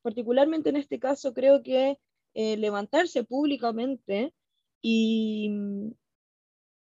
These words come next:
y hablar sobre lo que está sucediendo es también muy importante. Posicionarse, como dije anteriormente, desde el lado del oprimido y no desde el lado del opresor, eh, es también algo que las religiones de-,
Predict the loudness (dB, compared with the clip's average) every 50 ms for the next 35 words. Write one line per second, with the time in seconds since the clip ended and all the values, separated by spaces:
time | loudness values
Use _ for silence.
0 | _ _ _ 2 6 6 6 6 6 4 4 2 2 4 4 6 6 6 4 2
1 | 0 -2 -4 -4 -4 -4 -4 -6 -8 -6 -2 0 2 4 4 4 4 2 2 0
2 | 2 2 0 0 0 _ -2 -2 0 0 -2 -2 0 0 0 0 0 -2 -8 _
3 | _ _ _ _ _ -4 0 0 2 2 2 0 0 2 2 0 2 0 -2 -2
4 | -2 -2 _ -6 -8 -8 -10 _ _ _ _ _ -8 -6 -6 -6 -4 0 2 2
5 | 2 2 0 -2 -4 -4 -2 0 0 0 0 0 -2 -2 0 0 0 0 0 0
6 | -2 -2 -4 -4 0 2 2 4 4 2 2 4 2 2 4 4 2 2 0 -2
7 | -4 -6 -8 -8 -8 -6 -6 -4 -4 -4 -6 -6 -6 -6 -4 -4 -4 -4 -4 -4
8 | -2 -2 -2 -2 -2 -4 -4 -6 -8 -8 -6 -6 -8 -4 0 2 2 4 2 0
9 | -2 _ _ _ _ _ _ _ 0 2 2 2 2 2 0 -2 -6 _ _ -4
10 | -4 -2 0 -2 0 4 4 6 6 6 4 0 -2 _ _ _ _ _ _ -2
11 | 0 2 2 4 4 2 2 0 0 -2 -2 -4 -4 -6 -6 -4 -4 -2 -2 0
12 | 0 2 0 0 0 -4